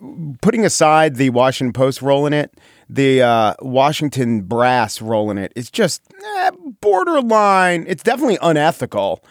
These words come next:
You know, it gets to, uh, a borderline evil place,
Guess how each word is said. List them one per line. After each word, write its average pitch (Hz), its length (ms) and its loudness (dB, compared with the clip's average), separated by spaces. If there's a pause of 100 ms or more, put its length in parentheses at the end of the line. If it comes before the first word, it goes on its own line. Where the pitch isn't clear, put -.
(240)
You 175 140 -2
know, 156 280 2
it - 180 -8
gets - 260 -2
to, 170 280 0
uh, 139 260 2
a 151 80 0
borderline 151 840 2
evil 147 400 0
place, 135 540 -2